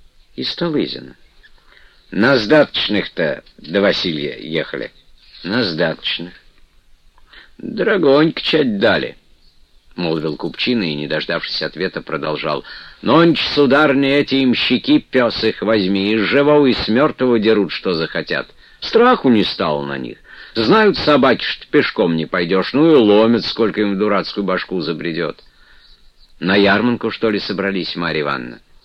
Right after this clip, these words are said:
"Придётся денька два, либо три, и на ярманке пробыть", отвечала Марья Ивановна. "А после того опять Талызина?" "Нет, в Муроме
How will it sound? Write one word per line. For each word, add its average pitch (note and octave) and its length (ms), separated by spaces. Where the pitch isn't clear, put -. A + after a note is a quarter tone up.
"Придётся F#3 500
денька F#2 380
два, D2+ 360
либо D#3+ 280
три, G2 400
и E3 80
на F3 140
ярманке G2 600
пробыть", D3 560
отвечала F2+ 520
Марья F2 280
Ивановна. D#2+ 380
"А D#2+ 200
после G2 380
того G2 240
опять A2+ 360
Талызина?" D2+ 580
"Нет, B2 640
в G#2+ 100
Муроме G#2 600